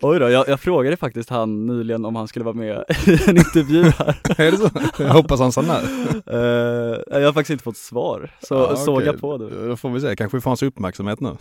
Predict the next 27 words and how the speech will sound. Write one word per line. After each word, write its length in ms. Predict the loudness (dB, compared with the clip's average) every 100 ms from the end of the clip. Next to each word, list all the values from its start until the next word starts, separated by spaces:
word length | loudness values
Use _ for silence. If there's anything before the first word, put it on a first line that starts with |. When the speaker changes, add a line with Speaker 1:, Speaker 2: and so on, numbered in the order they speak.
| -4
Speaker 1:
Yes. 400 | -4 -4 -10 -16 -16 _ _ _ -20 -20 -20 -12
Speaker 2:
Han 140 | -6 -2
tog 120 | 0
över 160 | 0 0
tjugohundrasjutton 960 | -2 -2 -4 -4 -4 -6 _ -16 -10
och 60 | -6
då 80 |
hade 340 | 0 0 0 -4
man 220 | -4 -4
ju 240 | -2 -4
den 180 | -6 -6
här 80 | -6
gamla 320 | -4 -4 -4
Stenbeck-sfären 1200 | -6 -2 -2 0 -4 -8 -10 -8 -8 -10 -12 -10 -8
med 100 | -6
mycket 280 | -6 -8
så 140 | -10 -6
kassaflödespositiva 1040 | -4 -2 -2 0 -2 -2 -6 -4 -4 -2
bolag 520 | 0 0 0 -2 -4 -6 _ _ _ _
som 180 | -6 -2
man 100 | 0
har 80 | -2
gjort 120 | -2
sig 100 | 0
av 200 | 2 0
med 140 | -2
nu. 260 | -2 -4